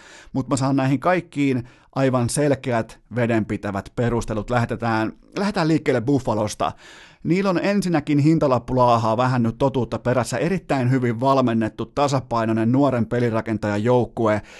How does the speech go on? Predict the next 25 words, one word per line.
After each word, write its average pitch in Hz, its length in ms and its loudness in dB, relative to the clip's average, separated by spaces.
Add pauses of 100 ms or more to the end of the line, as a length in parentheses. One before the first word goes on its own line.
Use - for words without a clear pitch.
(240)
Ei 190 220 2
tee 151 300 -2
virheitä, 127 540 2
ei 151 180 2
tee 147 140 2
junnuvirheitä. 127 800 2
Oppirahat 135 520 0
maksettiin 123 460 -2
jo 110 120 -4
viime 123 300 2
kaudella. 107 600 2 (400)
Ne 156 60 4
on 131 100 2
kahdesti 180 400 0
coverannut 127 580 2
spreadin 147 380 0
jo 113 80 4
näytöstyyliin 120 800 0
tällä 123 260 0
kaudella, 107 480 -2
mutta 113 300 -2
ne 135 80 0
on 147 80 0
ennen 202 280 0
kaikkea 135 520 0